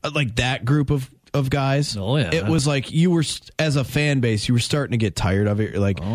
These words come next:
Speaker 2: I
Speaker 1: "You know,
Speaker 2: remember.
Speaker 1: I don't even care if we have a down season next year. We just need some fresh blood.
Speaker 2: I
Speaker 1: We need, we
Speaker 2: remember.
Speaker 1: need new blood into the program. We want something else."
Speaker 2: Yes.
Speaker 1: I don't think anyone feels that way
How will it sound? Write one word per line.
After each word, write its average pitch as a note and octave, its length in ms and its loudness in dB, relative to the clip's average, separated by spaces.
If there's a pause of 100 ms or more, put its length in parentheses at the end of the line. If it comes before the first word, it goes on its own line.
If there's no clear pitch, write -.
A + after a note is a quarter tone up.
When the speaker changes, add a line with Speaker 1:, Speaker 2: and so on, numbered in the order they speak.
(120)
Speaker 2:
I G#2 100 -2
Speaker 1:
"You D#3 80 2
know, E3+ 60 2
Speaker 2:
remember. - 80 2
Speaker 1:
I D#3+ 140 0
don't F3+ 120 0
even E3 180 2
care C3+ 260 0
if A#2 100 -4
we C3+ 80 4
have B2 100 0
a A#2 60 0
down A#2 300 0
season A#2 340 0
next A2+ 240 0
year. B2 100 2
We B2 120 2
just B2 220 0
need A#2+ 160 2
some - 160 -2
fresh G#2+ 300 0
blood. F2+ 460 0
Speaker 2:
I G2+ 180 -8
Speaker 1:
We C#3 80 2
need, D#3+ 180 2
we F#3 100 2
Speaker 2:
remember. - 0 -
Speaker 1:
need F3+ 160 2
new E3+ 140 2
blood C3 360 0
into B2 160 2
the A2 80 2
program. A2 580 2 (380)
We C#3 240 4
want B2 300 2
something G#2 360 0
else." G2+ 380 0
Speaker 2:
Yes. - 300 -10 (300)
Speaker 1:
I F3 60 -2
don't G3+ 140 -2
think F#3+ 140 0
anyone E3 280 2
feels B2+ 300 0
that A2 180 0
way G2+ 400 2